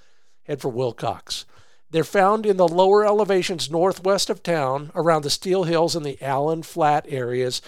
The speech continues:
And while you're in Wilcox, if you're a country music fan, visit the Friends of Marty Robbins Museum in between hunts.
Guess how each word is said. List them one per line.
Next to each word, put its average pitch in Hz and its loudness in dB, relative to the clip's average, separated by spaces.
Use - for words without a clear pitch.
And 165 -2
while 185 6
you're 202 2
in 190 -2
Wilcox, 170 2
if 139 -6
you're 165 0
a 151 -2
country 170 0
music 151 -4
fan, 123 -6
visit 156 -4
the 143 -4
Friends 143 -6
of 139 -10
Marty 131 -2
Robbins 120 -4
Museum 120 -10
in 113 -10
between 113 -12
hunts. 110 -6